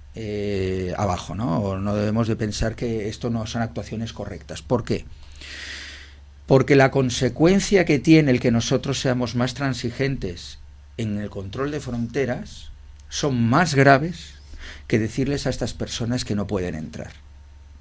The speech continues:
O sea, estas personas seguirán viviendo tal como están y se les puede intentar ayudar en sus países de origen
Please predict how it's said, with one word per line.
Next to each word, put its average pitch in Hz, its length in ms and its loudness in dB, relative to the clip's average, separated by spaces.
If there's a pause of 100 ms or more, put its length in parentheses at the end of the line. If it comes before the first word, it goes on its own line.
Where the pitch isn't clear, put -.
(880)
O - 40 -18
sea, 107 220 -4
estas - 220 -2
personas 151 420 -2
seguirán 120 300 -2
viviendo 123 360 -4
tal 110 180 -6
como 107 240 -6
están 98 440 -4 (640)
y 117 80 0
se 127 100 0
les 110 140 -2
puede 160 200 -2
intentar 143 340 -2
ayudar 135 260 0
en 143 80 -4
sus 117 220 -6
países 127 360 0
de 135 60 6
origen 160 460 6